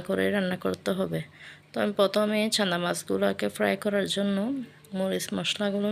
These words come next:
মেখে হালকা একটু ফ্রাই করব। হালকা ফ্রাই করার পর তারপর আমি পাতলা ঝোল করে রান্না করেছিলাম। খেতে কিন্তু দারুণ হয়েছিল। তো হসপিটালে ছিল আমার বোনের জামার একটা অপারেশন ছিল, ওটার কারণে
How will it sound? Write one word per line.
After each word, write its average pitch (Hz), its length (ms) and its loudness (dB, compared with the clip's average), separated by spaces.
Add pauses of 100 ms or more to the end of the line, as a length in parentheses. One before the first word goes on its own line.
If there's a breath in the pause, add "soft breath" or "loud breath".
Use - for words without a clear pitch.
মেখে 196 340 0
হালকা 208 280 -2 (100)
একটু - 160 -4 (120)
ফ্রাই 190 200 4 (100)
করব। 165 220 2 (1080 loud breath)
হালকা 220 280 2 (100)
ফ্রাই 208 200 4 (100)
করার 208 280 6 (140)
পর 214 140 2 (180)
তারপর 190 280 -2 (120)
আমি 190 140 0 (140)
পাতলা 190 300 0 (100)
ঝোল 185 220 -2
করে 202 160 0 (100)
রান্না 170 240 0 (100)
করেছিলাম। 170 460 -4 (760 loud breath)
খেতে 220 320 0
কিন্তু 214 180 0 (100)
দারুণ 180 320 4
হয়েছিল। 175 440 -4 (1120 loud breath)
তো 226 40 2 (100)
হসপিটালে 220 540 4 (100)
ছিল 208 160 2 (180)
আমার 196 280 2
বোনের 202 300 2 (120)
জামার 180 340 0
একটা 208 240 -2
অপারেশন 185 500 0 (120)
ছিল, 208 180 -2 (380)
ওটার 185 300 -2
কারণে 190 360 0